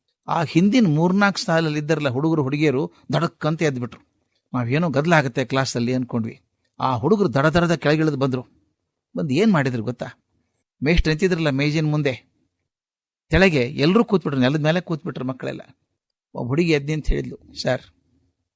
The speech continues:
ನೀವು ಜೋರಾಗಿ ಮಾತಾಡಿ ಆಯಾಸ ಮಾಡ್ಕೋಬೇಡಿ ಸರ್, ನಾವು ನಿಮ್ಮ ಹತ್ರನೇ ಕೂತ್ಕೊಂಡು ಕೇಳ್ತೀವಿ" ಅಂದ್ಲು. ನೆಗಳೂರು ಮಾಸ್ತರ್ ಕಣ್ಣಲ್ಲಿ ಚಕ್ ಅಂತ ನೀರು ಬಂತು. ಕೈ ಎತ್ತಿ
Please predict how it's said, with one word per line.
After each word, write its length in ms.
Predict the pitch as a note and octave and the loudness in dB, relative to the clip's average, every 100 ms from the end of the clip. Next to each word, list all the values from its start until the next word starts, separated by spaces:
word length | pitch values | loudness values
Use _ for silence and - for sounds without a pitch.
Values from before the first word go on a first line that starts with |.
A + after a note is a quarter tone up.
| _ _ _ | _ _ _
ನೀವು 200 | C3 B2 | -2 0
ಜೋರಾಗಿ 400 | A2 D#3+ F3+ D#3 | 0 0 0 -2
ಮಾತಾಡಿ 360 | B2 C3 D#3 D3+ | -4 -4 -6 -4
ಆಯಾಸ 340 | B2+ D3 D#3 | -2 -2 -2
ಮಾಡ್ಕೋಬೇಡಿ 540 | C3 A2+ A#2+ C3+ A2+ A#2 | -4 -4 -2 -2 -4 -8
ಸರ್, 200 | - A2+ _ _ _ _ _ _ _ _ _ _ _ _ | -12 -14 _ _ _ _ _ _ _ _ _ _ _ _
ನಾವು 80 | E3 | -4
ನಿಮ್ಮ 160 | B2 B2+ | -2 -2
ಹತ್ರನೇ 380 | D#3+ G3 A#3 A3 | -2 0 2 2
ಕೂತ್ಕೊಂಡು 360 | F3+ E3 D3+ | -2 -4 -2
ಕೇಳ್ತೀವಿ" 420 | C#3+ D3 D3 B2+ | 0 -2 -2 -4
ಅಂದ್ಲು. 500 | D#3 A#2 - _ _ _ _ _ _ _ | -4 -6 -12 _ _ _ _ _ _ _
ನೆಗಳೂರು 400 | A2+ B2 D3 E3 | -2 0 0 -2
ಮಾಸ್ತರ್ 320 | D3 B2+ C3 - | -4 -6 -8 -8
ಕಣ್ಣಲ್ಲಿ 540 | B2+ D3+ D3 B2 C#4+ _ _ _ _ | -8 -6 -4 -6 -8 _ _ _ _
ಚಕ್ 340 | - D3+ _ C#3+ | 0 0 _ -6
ಅಂತ 160 | E3 | -2
ನೀರು 260 | C3 C3+ C#3 | 0 0 0
ಬಂತು. 260 | A#2 A2 - _ _ _ _ _ _ _ _ - | -2 -4 -12 _ _ _ _ _ _ _ _ -4
ಕೈ 180 | F3 | 0
ಎತ್ತಿ 440 | C#3+ C#3+ F#3+ B2+ | 0 -2 -4 -4